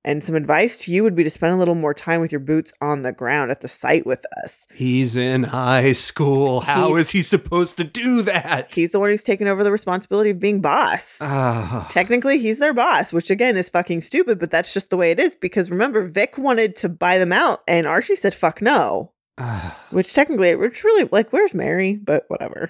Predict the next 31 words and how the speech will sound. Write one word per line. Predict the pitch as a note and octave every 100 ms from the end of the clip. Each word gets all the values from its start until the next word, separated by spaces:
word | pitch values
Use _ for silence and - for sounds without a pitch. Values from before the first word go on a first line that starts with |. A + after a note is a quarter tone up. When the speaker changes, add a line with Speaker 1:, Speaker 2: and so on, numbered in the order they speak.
| -
Speaker 2:
I | A3 A#3+ - - - -
don't, | F4 G#3 F4+ - - A3+
I | A3
can't | - F#4+ B3 B3+ G#3+
with | G3 -
this | D3+ -
anymore. | C3+ A#2 B2 B2 A#2+ F#3 A2+
Speaker 1:
Yeah. | F3 C#3 - - _ -
Speaker 2:
I | F3
Speaker 1:
I, | B3+
I |
Speaker 2:
just | - B3 A#3 A3 -
Speaker 1:
know. | - _ _ -
Speaker 2:
can't. | - C#3+ G#3+ C#4 A#3+ A3+ A3+ - -
Speaker 1:
<laughs> | -
I |
know. | E3 C#3
And | - G3+
again, | A#3+ A#3 F3+
like, | F3+
this | F#3 F3+
is | F#3+
a | F3+
good | F3+ F3+
thing | F#3 E3+
of, | D#3
like, | D#3
Archie, | D#3 D#3+ D#3+
you're | C#3+
too | - D#3+
trusting. | - - - E2+ G#2+